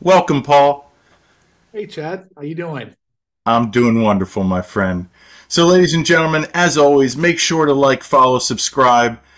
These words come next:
Speaker 1: to our YouTube channel, our social media pages. That only helps us. That helps the bands. Um, and also check out our sponsor, Rawr Outfitters. That's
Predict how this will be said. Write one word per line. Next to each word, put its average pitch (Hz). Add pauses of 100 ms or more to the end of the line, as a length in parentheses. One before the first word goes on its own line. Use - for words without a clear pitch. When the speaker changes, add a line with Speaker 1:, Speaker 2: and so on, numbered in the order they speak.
(260)
Speaker 1:
to 131
our 110
YouTube 160
channel, 127
our 104
social 120
media 113
pages. 104
That 127
only 117
helps 101
us. 131
That 95
helps 98
the 98
bands. 98 (460)
Um, 92 (220)
and 131
also 151
check -
out 127
our 120
sponsor, 107
Rawr 101
Outfitters. 143
That's 92